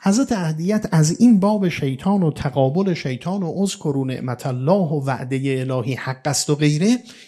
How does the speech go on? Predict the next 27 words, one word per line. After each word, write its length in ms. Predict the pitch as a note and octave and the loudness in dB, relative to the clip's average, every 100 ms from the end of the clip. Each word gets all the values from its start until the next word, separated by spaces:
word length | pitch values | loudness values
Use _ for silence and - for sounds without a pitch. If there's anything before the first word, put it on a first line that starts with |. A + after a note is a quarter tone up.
| _ | _
یه 320 | C#3 C3 C3+ | -12 -8 -6
بار 360 | B2+ C3+ C#3 F3 | -6 -6 -6 -6
ما 240 | E3+ E3 | -6 -6
رو 140 | E3 D3 | -6 -8
میبرد 580 | D#3 E3 C3 A#2+ A#2 - | -8 -8 -10 -10 -12 -12
از 320 | B2+ B2 B2+ | -10 -10 -6
دل 300 | C#3+ F3+ D3+ | -2 -2 -2
طبیعت 1040 | B2+ - - A#2+ C3+ C3 B2 F3+ F3+ - - | -8 -12 -10 -10 -8 -10 -6 -6 -6 -8 -14
به 60 | - | -10
حقیقت 640 | - - - C3 C3+ D3+ B2+ | -10 -12 -10 -10 -8 -8 -10
توحید 720 | - C#3 C3 A3 A3+ A3 - _ _ C3+ | -6 -6 -2 0 0 -4 -10 _ _ -12
و 120 | B2 | -10
معاد، 560 | B2 A#2 C3 A#2+ - - - | -8 -8 -10 -12 -18 -20 -14
المبدأ 600 | C3 C3 G3 A3+ D#3 C#3 | -10 -6 -4 -4 -8 -10
و 120 | B2+ | -10
المعاد 560 | A#2+ A#2 B2 C3 A3+ A#3+ - _ _ | -10 -8 -8 -6 -4 -4 -8 _ _
میهمان 440 | - B2 - B2+ A#2 G2+ | -18 -16 -14 -12 -14 -14
می‌کند. 380 | A2 G#2 A2 A#2 _ | -20 -20 -20 -20 _
دقت 300 | C#3 - D#3 | -14 -12 -12
بفرمایید، 580 | D#3 - D#3 D#3 D#3 _ _ _ - - - | -10 -12 -10 -10 -14 _ _ _ -20 -20 -12
«والله 840 | B2+ B2 B2 B2+ C#3 F3+ F#3 - | -8 -4 -4 -2 0 2 2 2
الذی»، 800 | F3+ E3+ E3 E3 E3 E3 D#3 D#3 _ _ _ | 0 0 2 2 2 -2 -6 -14 _ _ _
خداوند 800 | - - B2 A#2+ A#2+ C#3 D#3+ D3+ | -14 -6 -2 0 -2 -4 -6 -6
اون 220 | D3 D#3+ | -4 -2
ذاتی 600 | D3+ C3+ C3+ D#3 D#3 D#3 | 0 2 2 2 2 -2
است 160 | D3 - | -4 -8
که 120 | C#3+ | -10